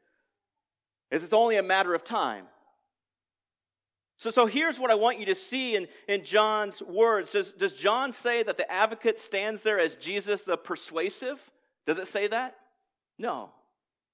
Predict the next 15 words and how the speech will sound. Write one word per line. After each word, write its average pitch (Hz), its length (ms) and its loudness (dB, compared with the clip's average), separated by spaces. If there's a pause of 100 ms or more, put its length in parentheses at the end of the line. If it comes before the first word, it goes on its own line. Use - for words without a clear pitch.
(120)
Does 202 180 4
John 240 380 4
say 247 300 4
that 214 260 6 (120)
our 196 120 6
advocate 226 420 4
stands 220 380 -4
there 220 140 2
as 170 120 -4
Jesus 208 460 -4
the 196 80 -2
merciful? 196 640 -8 (1120)
No, 202 240 -2
it - 140 -10
doesn't. 208 360 -8